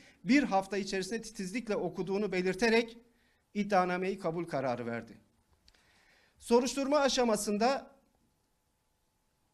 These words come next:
dosyalar tarafımıza ulaştıktan sonra İçişleri Bakanlığı'na bağlı memurların talimatıyla soruşturmanın yürütüldüğü dosya içerisinde unutulan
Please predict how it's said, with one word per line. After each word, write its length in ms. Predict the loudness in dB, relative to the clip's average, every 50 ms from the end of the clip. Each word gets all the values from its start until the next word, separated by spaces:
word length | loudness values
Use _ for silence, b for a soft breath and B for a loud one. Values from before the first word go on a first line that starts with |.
| _ _ _ _ _ _ _ _ _ -2 2
dosyalar 580 | 4 4 4 4 2 2 4 4 4 2 2
tarafımıza 560 | 0 0 2 2 0 0 -2 0 0 0 0
ulaştıktan 680 | 0 2 2 2 2 2 0 -4 -6 -2 0 2 2 2
sonra 500 | 2 0 -2 -2 0 0 -2 -2 -4 -8 -16 -20 _ _ _ _ _ _ _ _ _ _ _ _ _ _ -8
İçişleri 580 | -6 -6 -4 -4 -2 -2 0 2 2 2 4 2
Bakanlığı'na 680 | 2 2 2 2 2 2 2 2 0 0 0 0 0
bağlı 320 | 0 2 2 2 2 2 2
memurların 600 | 2 2 0 2 2 2 2 2 2 0 0 -2
talimatıyla 1040 | -2 0 0 2 2 2 2 2 0 0 0 -2 0 4 6 6 6 6 4 -2 -12 -20 _
soruşturmanın 760 | -14 -6 -2 -2 0 0 -2 -4 -4 -4 -2 -2 0 0 0
yürütüldüğü 840 | 0 0 0 -2 -2 -4 -2 -2 -2 0 0 0 0 0 -2 -4 B B B B B B B _ 0
dosya 300 | 0 0 2 2 2 0
içerisinde 540 | 0 0 0 0 0 0 -2 -2 -2 -2 -2
unutulan 680 | 0 0 -2 -2 -2 0 4 4 4 4 2 -4 -12